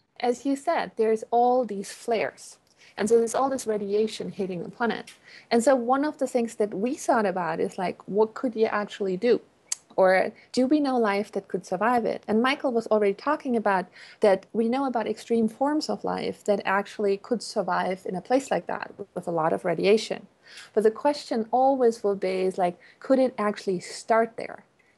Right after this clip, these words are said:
And that's the key point that we don't know. But there are some corals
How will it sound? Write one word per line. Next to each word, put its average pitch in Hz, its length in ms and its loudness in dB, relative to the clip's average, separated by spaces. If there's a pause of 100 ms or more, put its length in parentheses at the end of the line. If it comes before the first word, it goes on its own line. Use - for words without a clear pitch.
(120)
And 196 260 -4
that's - 300 -6
the 190 120 -8
key - 880 -14 (340)
point 220 460 -4
that 185 140 -2
we 185 120 0
don't 180 240 0
know. 185 280 -2
But 190 180 -4
there 214 140 2
are 247 40 -2
some 294 300 -4
corals 254 840 0